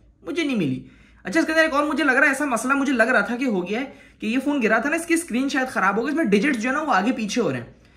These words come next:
आज पता नहीं सनराइजर्स के मैच के अंदर, जो सनराइजर्स और मुंबई इंडियन का हुआ है, उसके अंदर यार वो वन सेवेंटी एट के टारगेट को टू सेवेंटी एट दिखा दिया, मतलब डिजिट ही बढ़ा दिया, वन को टू कर दिया। फिर मैंने जो है ना सोशल मीडिया खोला,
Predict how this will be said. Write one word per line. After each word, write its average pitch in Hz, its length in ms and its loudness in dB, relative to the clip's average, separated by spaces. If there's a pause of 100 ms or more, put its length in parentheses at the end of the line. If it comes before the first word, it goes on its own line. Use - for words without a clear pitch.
(180)
आज 262 200 2
पता 247 260 0
नहीं 311 120 -2
सनराइजर्स 254 520 0
के 294 100 -2
मैच 233 280 -2
के 262 80 -6
अंदर, 254 160 -2
जो 269 100 -4
सनराइजर्स 220 540 -2
और 226 80 0
मुंबई 202 260 0
इंडियन 208 240 0
का 226 80 -2
हुआ 190 180 -2
है, 294 100 -6 (380)
उसके 170 260 -6
अंदर 269 240 -2
यार 285 140 -2
वो 330 160 0
वन 233 220 0
सेवेंटी 247 480 -2
एट 269 160 0
के 320 80 -2
टारगेट 233 340 2
को 302 100 -2
टू 359 180 4
सेवेंटी 320 360 2
एट 240 80 2
दिखा 190 220 -2
दिया, 147 140 0
मतलब 214 260 -2
डिजिट 294 260 6
ही 370 80 4
बढ़ा 220 240 6
दिया, 165 240 0
वन 202 200 2
को 330 100 0
टू 370 220 6
कर 226 140 2
दिया। 165 260 -8 (460)
फिर 302 160 4
मैंने 277 260 0
जो 277 80 0
है 277 60 2
ना 339 180 0 (520)
सोशल 226 300 0
मीडिया 233 280 0
खोला, - 280 -10